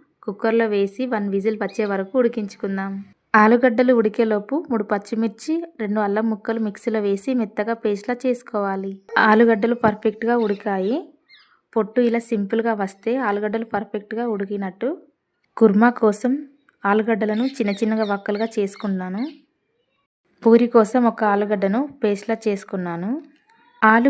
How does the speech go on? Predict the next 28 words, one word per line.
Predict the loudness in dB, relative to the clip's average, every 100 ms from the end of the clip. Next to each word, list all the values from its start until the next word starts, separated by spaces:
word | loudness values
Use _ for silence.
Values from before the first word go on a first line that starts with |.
| 2
పూరి | 2 2 2
కోసం | 0 0
ఒక | -2 -2
పెద్ద | -2 -2
కప్పు | -2 -4 -2
గోధుమ | -2 -2 -2
పిండిని | -2 -2 -2
తీసుకొని | -4 -6 -8 -6 -6 -8 _ _ _ _ _
అందులో | -2 0 0 0
ఒక | -2 -2
కప్పు | -2 -4 -2
గోధుమ | -2 -2 -4 -4
రవ్వ, | -4 -8 -8 _ _ _ _
జీలకర్ర | -2 -2 0 -2 -2
ఇక్కడ | -2 -6 -4
చూపించిన | -6 -4 -6 -4 -4 -2
విధంగా | -2 -2 -4 -6 -4
బాగా | -4 -2 -2
నలిపి | -4 -4 -2 -2
వేసుకోవాలి. | -4 -8 -8 -8 -8 -10 -12 _ _ _ _ _ _ _ _
మనం | -4 -2 0
ముందుగా | 0 0 0 0
మిక్సీ | -2 -6 -2
చేసుకున్న | -2 -2 -6 -6 -4 -6
పచ్చిమిర్చి | -6 -6 -6 -8 -6
పేస్టు, | -6 -6 -6 -6 -6 _ _ _ -6
ఆలుగడ్డ | -6 -6 -6 -4
పేస్టు, | -6 -6 -8